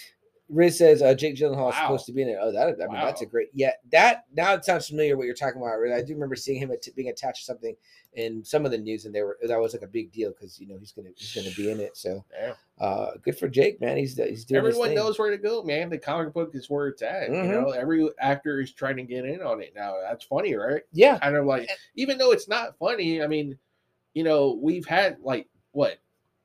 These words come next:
Speaker 2: seventy-eight was Gene Hackman or Superman, and then, you
Speaker 1: Right.
Speaker 2: know, eighty-nine it was Jack Nicholson. So, I mean,
Speaker 1: Right, yeah.
Speaker 2: obviously, they, they knew something. <laughs>
Speaker 1: Yeah,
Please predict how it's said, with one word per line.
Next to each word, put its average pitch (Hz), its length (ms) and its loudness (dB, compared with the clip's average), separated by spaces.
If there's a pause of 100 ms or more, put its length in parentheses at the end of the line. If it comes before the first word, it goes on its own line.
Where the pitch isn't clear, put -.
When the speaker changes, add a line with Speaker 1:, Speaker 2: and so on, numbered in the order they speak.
(340)
Speaker 2:
seventy-eight 160 560 0
was 123 240 0
Gene 143 160 0
Hackman 127 600 -4
or 110 140 -10
Superman, 120 600 -4
and 117 140 -10
then, 123 240 -6
you 117 80 -10
Speaker 1:
Right. 107 180 2
Speaker 2:
know, 127 160 0
eighty-nine 139 520 2
it 120 80 -4
was 113 200 -8
Jack - 260 -2
Nicholson. 117 540 -10
So, - 140 -8
I 117 40 0
mean, 110 100 4
Speaker 1:
Right, 147 160 4 (160)
yeah. 123 280 0 (100)
Speaker 2:
obviously, 139 440 0
they, 123 300 -4 (440)
they 165 160 0
knew 135 160 2
something. 120 500 -8
<laughs> - 60 -20
Speaker 1:
Yeah, 190 260 6